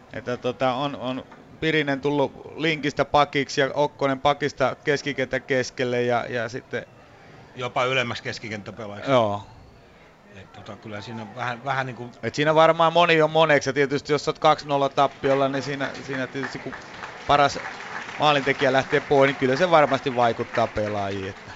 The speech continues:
Speaker 2: Täällä on kuusikymmentäkahdeksan minuuttia pelattu, kolme nolla, ja tällä tuloksella Rops on ottamassa kyllä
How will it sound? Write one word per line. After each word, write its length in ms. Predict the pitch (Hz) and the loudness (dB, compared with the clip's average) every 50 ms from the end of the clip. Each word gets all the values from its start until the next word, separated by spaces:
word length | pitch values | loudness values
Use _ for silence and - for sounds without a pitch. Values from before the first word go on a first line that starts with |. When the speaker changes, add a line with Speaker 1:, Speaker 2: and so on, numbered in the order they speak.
| - - - - - - - - - - - - - - - - - - | -18 -20 -20 -20 -20 -20 -20 -20 -20 -20 -20 -20 -18 -18 -20 -20 -12 -2
Speaker 2:
Täällä 280 | - 202 208 196 190 185 | 2 4 4 6 6 4
on 120 | 185 175 | 2 2
kuusikymmentäkahdeksan 680 | - 214 202 170 185 180 170 180 190 185 180 - - 165 | 0 -2 -4 -2 -2 -6 0 2 2 2 2 2 0 -2
minuuttia 380 | 165 165 160 147 - - 160 143 | -2 -2 -6 -6 -2 0 -2 -2
pelattu, 480 | - - 185 185 175 170 - - 165 | 0 0 2 2 2 0 -2 -6 -12
kolme 440 | 147 - - 208 208 190 165 151 156 | -10 -2 2 2 4 4 4 2 0
nolla, 320 | 160 180 185 180 170 165 165 | 0 2 2 2 4 4 4
ja 80 | 160 | 4
tällä 280 | - 185 180 175 170 160 | 4 4 4 4 4 2
tuloksella 580 | - 170 160 151 - - 160 160 156 151 139 - - - - - 147 | 0 0 -2 -2 -2 -2 0 2 2 2 2 0 -6 -16 -16 -10 -4
Rops 300 | 151 175 180 - - 170 | -2 -2 0 0 -2 -4
on 100 | 156 156 | -4 -4
ottamassa 440 | 151 - - 156 151 151 - 156 | -4 -2 -4 -2 -2 -2 -4 -6
kyllä 320 | - - 165 165 156 147 | -8 -6 -4 0 0 0